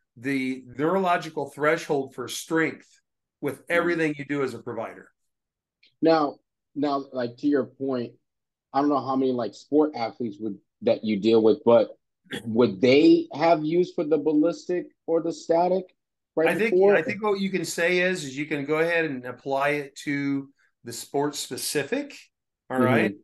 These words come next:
Speaker 1: But in strength sports, in strongman, you don't do it.
Speaker 2: Okay.
Speaker 1: You don't do it. I've been, I've been taking care of strength athletes for twenty-five years. And the one thing that, you know, and the whole reason for my technique applications that I'm,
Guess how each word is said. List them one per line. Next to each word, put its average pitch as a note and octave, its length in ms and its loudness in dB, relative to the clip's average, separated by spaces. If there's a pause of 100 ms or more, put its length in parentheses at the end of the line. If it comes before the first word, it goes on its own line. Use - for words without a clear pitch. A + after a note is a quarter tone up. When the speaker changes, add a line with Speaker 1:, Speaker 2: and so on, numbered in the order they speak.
(300)
Speaker 1:
But C#3 160 2
in B2+ 160 -2
strength D#3+ 520 -2
sports, G3+ 500 -2
in B2+ 140 -6
strongman, F3 840 0
you D3+ 140 0
don't C3+ 240 0
do A#2 180 -8
it. - 80 -20 (720)
Speaker 2:
Okay. F2+ 340 -2 (440)
Speaker 1:
You B2 120 -10
don't C#3 180 -2
do C3 120 0
it. F#2+ 120 -6
I've C3 120 0
been, C#3 260 0
I've C#3+ 100 -2
been C#3 140 -2
taking C3+ 240 -4
care D3+ 140 -2
of C3 60 -6
strength C#3+ 280 -6
athletes C#3 340 -4
for A#2+ 80 -14
twenty-five B2+ 560 -6
years. F#2+ 500 -14 (480)
And A#2+ 420 -4
the A2 80 -6
one C3 280 -4
thing D3 360 -2
that, B2 340 -4
you B2+ 60 -4
know, A#2+ 100 -6
and B2+ 100 -4
the C3 100 2
whole D#3 140 6
reason D3 380 0
for C#3 200 0
my B2+ 140 -2
technique C#3+ 460 -6
applications A#2 680 -8
that A#2 140 0
I'm, A2+ 220 -4